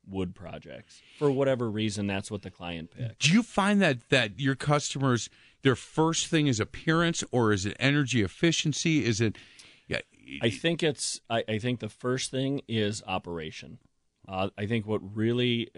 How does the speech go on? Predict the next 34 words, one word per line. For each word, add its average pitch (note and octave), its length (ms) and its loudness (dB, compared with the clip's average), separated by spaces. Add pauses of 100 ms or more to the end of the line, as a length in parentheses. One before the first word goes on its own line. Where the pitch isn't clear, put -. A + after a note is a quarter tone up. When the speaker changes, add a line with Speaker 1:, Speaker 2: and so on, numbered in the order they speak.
(180)
Speaker 1:
certainly C#3+ 420 -2
energy A#2+ 320 -2
efficiency, A2 600 -4
if G#2 100 -8
it - 100 -12
leaks F#2+ 280 -8
like F#2 120 -8
a F#2 60 -12
sieve F#2 380 -8
in F#2+ 80 -8
the F2+ 80 -6
Speaker 2:
Right. F#2+ 140 4
Speaker 1:
winter, F2+ 260 -6
they're F#2 160 -8
going, F2 400 -12
"Hey, F#2 160 -8
this E2+ 220 -14
is E2 420 -14
really G#2 280 -6
cold." F#2 400 -4 (360)
Um, F#2+ 500 -4 (140)
but A2 80 -2
I A2 60 0
think C3+ 200 -2
it's A#2+ 100 -6
operational. G2+ 720 -4 (320)
You G#2 120 -6
know, G2+ 60 0
like G2+ 200 -2
the, G#2+ 160 -6
like G2+ 240 -4
the, F#2+ 260 -4
uh, F2+ 280 -4 (360)
email, A#2 500 0